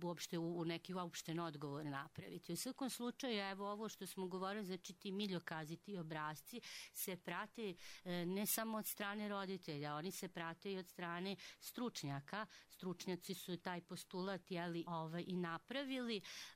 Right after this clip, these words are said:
Kada se iz-, odstupanja dešavaju, sva odstupanja upravo su signali da, ovaj, se treba obratiti stručnjaku.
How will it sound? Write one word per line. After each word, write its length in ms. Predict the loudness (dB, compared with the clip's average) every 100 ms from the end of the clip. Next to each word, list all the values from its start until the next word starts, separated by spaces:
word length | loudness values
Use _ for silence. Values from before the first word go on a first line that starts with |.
| -4
Kada 340 | -2 0 -2 -2 -6
se 220 | -2 0
iz-, 180 | 0 0
odstupanja 680 | 0 2 0 2 2 2
dešavaju, 680 | 2 2 2 2 2 0 -2
sva 280 | -2 0 2
odstupanja 880 | 0 -4 0 0 2 2 4 4 2 0
upravo 420 | -2 -2 2 2 2
su 160 | 0
signali 760 | -2 0 2 2 2 0 0 -4 -8 -16
da, 360 | -4 0 0 -2
ovaj, 380 | -2 -2 0 0
se 160 | -2 -6
treba 320 | -2 0 0
obratiti 600 | 0 0 -2 -4 -8 -8
stručnjaku. 760 | -8 -10 -10 -8 -10 -10 -10